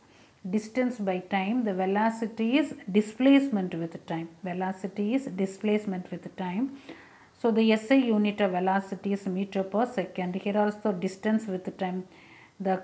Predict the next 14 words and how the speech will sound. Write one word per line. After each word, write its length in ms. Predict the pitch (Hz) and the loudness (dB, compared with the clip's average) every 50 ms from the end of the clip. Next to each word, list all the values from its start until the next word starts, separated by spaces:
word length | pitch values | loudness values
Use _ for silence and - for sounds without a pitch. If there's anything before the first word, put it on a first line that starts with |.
| - - | -2 2
um, 480 | 202 196 190 190 190 190 185 180 202 | 2 4 4 2 0 -2 -2 -4 -2
the 200 | 190 202 196 190 | 0 2 2 2
distance 580 | 190 185 196 196 - - - 247 247 269 269 - | 2 0 -2 -4 -4 0 2 4 6 6 4 2
with 380 | - 185 214 214 - 233 214 | 0 -2 -2 0 0 -4 -2
time, 240 | - 196 190 208 233 | 0 0 0 0 -2
so 180 | 233 - - 220 | -2 -2 0 0
meter 360 | 196 190 196 208 202 - 202 | 2 2 0 0 0 -2 -2
per 180 | 196 - 185 180 | 0 -2 -2 -2
second. 560 | - - 175 175 - - 214 233 240 220 214 | -4 -6 -8 -8 -6 -4 -4 -2 -2 -4 -4
Here 160 | - 220 202 | -4 -4 -4
the 280 | 190 180 190 190 196 190 | -2 0 0 0 0 0
speed 340 | 190 - - 226 240 247 214 | -4 -6 -4 -2 0 2 2
also, 340 | 220 202 202 202 - 247 240 | 4 2 2 0 -2 -2 -2
di-, 260 | 208 185 196 190 190 | -2 -2 -2 -2 -4